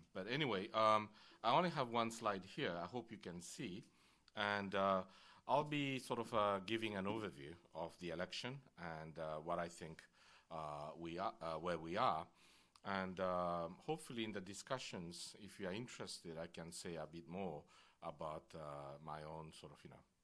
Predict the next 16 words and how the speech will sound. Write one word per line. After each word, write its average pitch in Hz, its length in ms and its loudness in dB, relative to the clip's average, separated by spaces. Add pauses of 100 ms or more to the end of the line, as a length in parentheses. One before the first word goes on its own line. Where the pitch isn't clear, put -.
(100)
uh, 69 320 -14
more 90 160 -6
subjective, - 640 -10 (560)
uh, 69 320 -10
stance 71 560 -10
and 69 320 -12 (640)
what 92 220 0
I 82 140 -4
know 82 300 -4 (120)
from 73 320 -8
being 80 280 -10
part 92 300 -6
of 78 120 -12 (100)
the 76 160 -12
opposition 78 560 -10
campaign, 76 600 -10